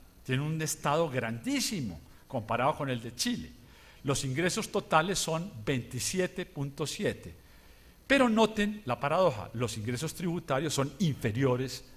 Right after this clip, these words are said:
a los de Chile en dos puntos porcentuales. El uno recauda diecinueve, el otro recauda diecisiete uno, incluyendo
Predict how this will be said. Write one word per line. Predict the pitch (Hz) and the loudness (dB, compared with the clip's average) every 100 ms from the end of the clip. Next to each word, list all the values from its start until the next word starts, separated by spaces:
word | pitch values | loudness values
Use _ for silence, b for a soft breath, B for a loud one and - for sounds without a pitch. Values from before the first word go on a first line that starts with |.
| - | -6
a | 107 | -2
los | 104 | -2
de | 107 | -2
Chile | - 165 113 120 - B - | -4 -4 -2 -4 -6 B 0
en | 135 110 | 2 4
dos | 104 135 - | 4 4 2
puntos | - 117 107 107 | -2 -4 -4 -8
porcentuales. | - - 90 78 78 67 - - - B B B | -8 -10 -10 -8 -8 -8 -12 -18 -18 B B B
El | 117 110 | -4 -2
uno | 117 117 | -2 -2
recauda | 107 107 107 117 | -4 -2 0 0
diecinueve, | 139 156 - 175 175 175 220 B B B | 0 0 0 0 2 0 -2 B B B
el | 123 113 | -2 -2
otro | 113 117 | -2 -4
recauda | 107 104 98 113 104 | -4 -4 -4 -4 -4
diecisiete | 113 - - - 113 - 131 - | -4 -6 -8 -6 -4 -4 -8 2
uno, | 196 143 175 B B - | 2 2 -4 B B -2
incluyendo | 277 233 185 - 185 160 254 190 143 180 | 4 4 4 2 2 6 6 4 2 -2